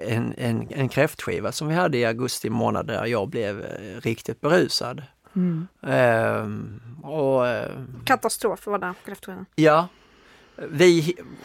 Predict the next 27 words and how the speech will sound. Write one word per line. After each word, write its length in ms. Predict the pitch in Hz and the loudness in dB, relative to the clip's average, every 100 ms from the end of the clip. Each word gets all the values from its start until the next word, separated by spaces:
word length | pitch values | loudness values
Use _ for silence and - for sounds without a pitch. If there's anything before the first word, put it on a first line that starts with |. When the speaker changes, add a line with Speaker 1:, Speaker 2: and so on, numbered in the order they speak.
| - 135 | -8 2
Speaker 1:
redan 280 | 156 143 139 | 6 6 6
när 80 | |
vi 100 | 131 | 4
skulle 580 | 131 - 131 131 131 120 120 - - - | 0 0 4 6 6 4 -2 -10 -16 -2
arrange-, 420 | 117 120 117 120 | 2 2 0 -4
det 80 | 117 | 0
var 100 | 135 | 0
vi 80 | - | 0
som 180 | 101 | -4
arrangerade 560 | 90 127 151 110 71 - | -6 -4 0 0 -2 -10
den. 80 | 127 | -4
Speaker 2:
Mm. 260 | 196 190 175 | 0 2 0
Speaker 1:
Eh, 200 | 123 107 - _ 131 - | -6 -12 -18 _ -18 -12
man 160 | 139 139 | -4 0
kände 320 | - 143 135 | 6 6 6
redan 420 | 131 135 123 117 - 151 - | 6 6 4 0 -6 -16 -6
på 80 | - | 2
eftermiddagen 480 | 131 131 117 107 107 | 2 2 -4 -4 -4
att 120 | 107 - | -6 -10
vi 280 | 120 131 131 | -2 2 6
är 260 | 127 120 123 | 6 4 2
inte 160 | 127 131 | 0 0
i 60 | |
balans 440 | 123 160 147 123 - | 2 4 2 0 -6
med 100 | 107 | -6
varandra. 280 | 110 127 | -4 -2
Speaker 2:
Mm. 320 | 202 202 190 | 0 2 0